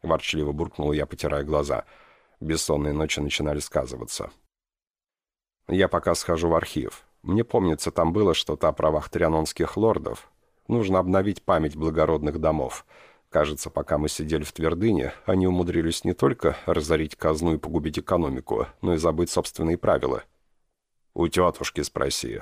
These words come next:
она должна помнить», посоветовал Сьюд, складывая десятый портрет Марак и пряча в нагрудный карман.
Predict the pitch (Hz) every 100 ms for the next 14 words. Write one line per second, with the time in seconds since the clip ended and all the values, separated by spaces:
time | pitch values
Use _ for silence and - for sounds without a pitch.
0 | - 107 143 127 113 90 69 73 64 62
1 | - - - _ _ 78 - 76 71 -
2 | 73 - 80 87 - 78 73 73 73 69
3 | - 76 73 78 73 - 73 78 76 104
4 | - - 76 80 76 76 76 78 78 73
5 | - 73 67 50